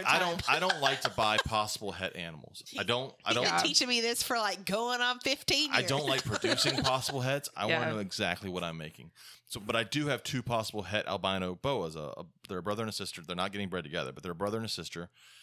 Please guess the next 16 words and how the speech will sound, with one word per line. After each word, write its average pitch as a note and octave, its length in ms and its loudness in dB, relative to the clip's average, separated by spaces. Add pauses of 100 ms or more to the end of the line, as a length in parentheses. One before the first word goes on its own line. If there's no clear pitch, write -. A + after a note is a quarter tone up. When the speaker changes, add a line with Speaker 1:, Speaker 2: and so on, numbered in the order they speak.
(800)
Speaker 1:
When A#2+ 200 0
I B2+ 100 4
breed A2+ 380 -2
them, D#2+ 340 -2
they A2 160 2
will B2 100 0
get A2+ 200 -2
bred G#2 240 0
to F#2 80 -6
something F#2+ 260 -4
that F2 120 -6
has F2 180 -6
a F2 40 -8
visual E2+ 380 -2
albino D#2 420 -2
gene. - 300 -16